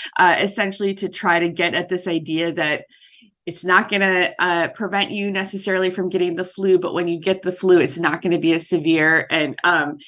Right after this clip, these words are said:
they, I think, w-, you know, we're seeing mixed success with that. It's a complicated season. I, you know, to be fair, we've got, um, covid shots that we're rolling out,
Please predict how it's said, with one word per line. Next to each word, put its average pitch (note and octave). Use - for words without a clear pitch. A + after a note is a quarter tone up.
they, F3+
I -
think, G3
w-, G3+
you G#3
know, F3
we're F#3
seeing F#3+
mixed -
success D3+
with F3
that. E3+
It's E4
a F#4+
complicated A#3
season. G3+
I, F#3
you A3+
know, F#3+
to F3+
be G3
fair, F#3+
we've F3+
got, F3+
um, E3+
covid A#3
shots G#3
that G3+
we're F#3+
rolling F#3
out, F3